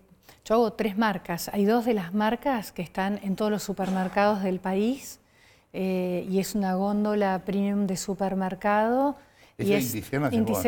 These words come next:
Speaker 2: cuánto?
Speaker 1: y Chamana, es té en
Speaker 2: Inticen
Speaker 1: saquitos.
Speaker 2: té de cedrón. Yo tomaba té de cedrón cuando era chiquito y me encanta el té cedrón.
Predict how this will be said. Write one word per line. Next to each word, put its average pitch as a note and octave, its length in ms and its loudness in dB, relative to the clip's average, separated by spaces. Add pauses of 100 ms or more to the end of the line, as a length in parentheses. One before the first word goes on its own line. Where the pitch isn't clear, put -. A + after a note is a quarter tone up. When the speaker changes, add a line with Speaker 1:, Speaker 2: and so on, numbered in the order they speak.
Speaker 2:
cuánto? C4 60 4
Speaker 1:
y B3 40 0
Chamana, A#3 580 0
es - 220 -8
té - 160 -2
en A3+ 120 2
Speaker 2:
Inticen G#3 260 -2
Speaker 1:
saquitos. G3 420 0
Speaker 2:
té A2+ 80 -4
de G#2+ 60 -2
cedrón. E2+ 520 -6
Yo G2+ 120 -6
tomaba G2 280 -4
té F#2 120 -6
de E2+ 60 -10
cedrón G2 220 -6
cuando G2 200 -4
era E2 100 -10
chiquito A2 360 -10
y - 20 -4
me E2+ 100 -6
encanta G2+ 400 -4
el F2+ 120 -8
té E2+ 120 -10
cedrón. - 240 -12